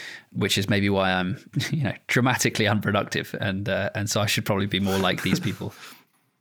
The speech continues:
So what do you think? How do you structure your downtime? Do you structure your downtime?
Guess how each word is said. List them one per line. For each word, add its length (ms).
So 160
what 100
do 80
you 80
think? 160
How 200
do 140
you 60
structure 440
your 380
downtime? 760
Do 100
you 140
structure 380
your 80
downtime? 580